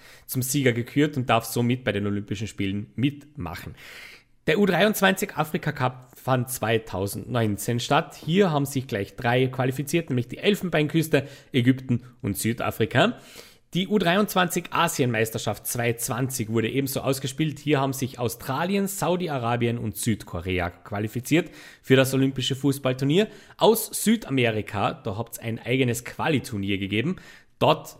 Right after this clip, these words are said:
sehen wir natürlich die zwei Großen, nämlich Argentinien und Brasilien. Und aus Nord- und Zentralamerika ebenso ein eigenes Qualiturnier ausgespielt worden. Und hier hat sich Honduras und Mexiko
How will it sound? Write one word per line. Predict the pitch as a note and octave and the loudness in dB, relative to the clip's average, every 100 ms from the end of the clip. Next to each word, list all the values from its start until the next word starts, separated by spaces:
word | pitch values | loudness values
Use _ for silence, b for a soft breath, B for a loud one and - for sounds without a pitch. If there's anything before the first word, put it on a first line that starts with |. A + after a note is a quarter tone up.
| C3+ | -4
sehen | C3+ C3 B2+ | 0 2 4
wir | A#2 | 2
natürlich | A2 C3+ B2+ A2+ | 2 2 2 0
die | A2 | -4
zwei | G#2 A2+ G#2+ | -4 -2 -2
Großen, | A2 C#3 D#3 C#3+ | 2 0 0 -2
nämlich | A#2 A2+ G#2+ | -4 -4 -6
Argentinien | G2+ G2+ - C3+ B2+ B2 | -4 -4 -2 0 2 0
und | G2+ - | -6 -8
Brasilien. | F2+ F2+ - D3 E3 G3 A3 B B B | -8 -8 -2 0 2 2 0 B B B
Und | F#3 A#3 | 0 0
aus | F3+ D#3+ | 0 0
Nord- | B2+ F3 - | 2 2 0
und | E3+ | -6
Zentralamerika | - C3+ C3 G#2 C3+ F3 A#2+ G#2+ G#2 G#2+ - C3 - | -2 -4 -4 0 0 0 -2 0 0 -2 -4 -4 2
ebenso | C3+ B2 A#2+ C#3 C#3 - | 2 4 2 0 -2 -4
ein | A#2+ - B2 | -6 -6 -2
eigenes | C#3 E3 C#3+ - | 0 0 -2 -2
Qualiturnier | A2+ A2+ - A2+ A#2 | -2 -2 -2 -2 -2
ausgespielt | G#2+ A#2 - - B2 B2+ | -2 -6 -6 -6 -6 -2
worden. | A2+ B2+ | -2 -2
Und | D3 G#2 - | -4 -10 -8
hier | A#2 D3+ A#2+ | 0 0 0
hat | A#2 - | -6 -6
sich | B2+ - | -8 -6
Honduras | G2+ F#2+ A2+ A#2 C#3+ C#3+ B B B B | -8 -2 0 2 0 -4 B B B B
und | C#3+ C#3 | -12 -10
Mexiko | G#2 G#2 A#2 - B2+ - | -2 -2 0 -4 -4 -6